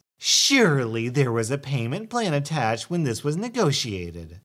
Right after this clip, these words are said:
"Amber, that is the payment plan. Since the funds weren't available at the time, I decided to give them to your organization anyway and take a small percentage each fortnight until they were paid in full. Then the keys are all yours. If you'd like to arrange a direct debit instead, we can do that."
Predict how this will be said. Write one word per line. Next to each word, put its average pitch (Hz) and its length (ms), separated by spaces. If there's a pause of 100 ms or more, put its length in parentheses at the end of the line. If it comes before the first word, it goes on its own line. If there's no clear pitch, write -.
(180)
"Amber, 135 680
that 135 580
is 160 640 (100)
the 110 160 (120)
payment 104 340
plan. 92 520 (180)
Since 185 340
the 208 140
funds 180 340
weren't 214 260
available 147 360
at 151 80
the 131 80
time, 139 600
I 202 200
decided 226 380
to 143 140
give 147 140
them 147 140
to 131 100
your 123 160
organization 113 560
anyway 98 520
and 110 140
take 196 200
a 175 80
small 165 320
percentage 147 460
each 120 160
fortnight 117 480
until 143 280
they 175 100
were 117 140
paid 104 220
in 90 100
full. 87 380 (180)
Then 160 560
the 151 100
keys 254 300
are 160 140
all 143 160
yours. 98 600 (220)
If 135 180
you'd 160 160
like 214 200
to 254 80
arrange 156 360
a 139 60
direct 113 340
debit 120 300
instead, 117 760
we 190 140
can 135 140
do 95 140
that." 87 320